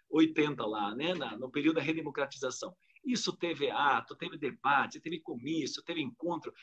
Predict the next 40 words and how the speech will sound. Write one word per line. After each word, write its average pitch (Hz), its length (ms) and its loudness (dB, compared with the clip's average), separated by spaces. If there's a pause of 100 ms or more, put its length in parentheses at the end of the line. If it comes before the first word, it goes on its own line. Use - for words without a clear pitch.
Quer 170 60 -8
dizer, 180 140 0
nós 196 140 2
precisamos 202 680 0
criar 180 400 2
essa 160 260 0
pedagogia 160 800 4
da 151 120 -4
mobilização 147 560 -2
social, 180 420 0 (280)
porque 311 200 0
se 285 200 2
a 254 60 12
gente 208 280 2
não 214 260 4
criar 135 340 4
isso, 165 460 -4 (240)
nós 190 200 4
também 202 280 0
não 226 160 0
vamos 226 380 2
ter 214 180 0
como 233 220 -6
sustentar 226 680 0
depois 190 320 0
um 240 80 -6
projeto 151 600 -2 (240)
de 135 160 -2
um 269 120 2
governo 190 360 4
democrático, 285 680 -2 (300)
eh, 147 140 -6
que 170 100 2
a - 20 6
gente 175 260 -4
quer 180 160 2
fazer 185 220 0
mudanças 170 420 2
mais 156 160 2
estruturais, 247 720 -2